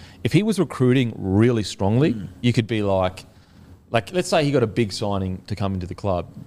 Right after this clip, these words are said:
Speaker 1: Then you'd be like, "Look, I can see the vision under Hook. I can see the future." I think the concern that some people have outside looking in is, like, they, they haven't really been that aggressive in the market. And, like, so it's like they've got an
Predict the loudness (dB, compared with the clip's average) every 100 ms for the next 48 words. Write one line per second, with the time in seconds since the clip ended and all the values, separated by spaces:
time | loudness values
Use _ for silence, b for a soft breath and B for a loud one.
0 | -4 -2 0 0 0 0 -4 -2 -2 -2
1 | -4 0 2 0 0 -2 0 -2 -2 0
2 | 0 -2 -6 -4 -4 -4 -4 -4 -2 -4
3 | B B B -4 0 0 -2 -6 -8 -4
4 | -4 -2 -4 -6 -4 -4 -2 -2 -2 0
5 | 0 0 -4 -4 -4 -4 -6 -6 -4 -4
6 | -6 B B B -2 2 0 0 -4 -2
7 | -2 -2 -2 -2 -2 0 0 0 -2 0
8 | 0 -2 -4 -4 -6 -8 -8 -6 -8 -6
9 | -8 -4 -4 -4 -8 -14 -8 -6 0 0
10 | 0 0 -2 -2 B B B -2 0 0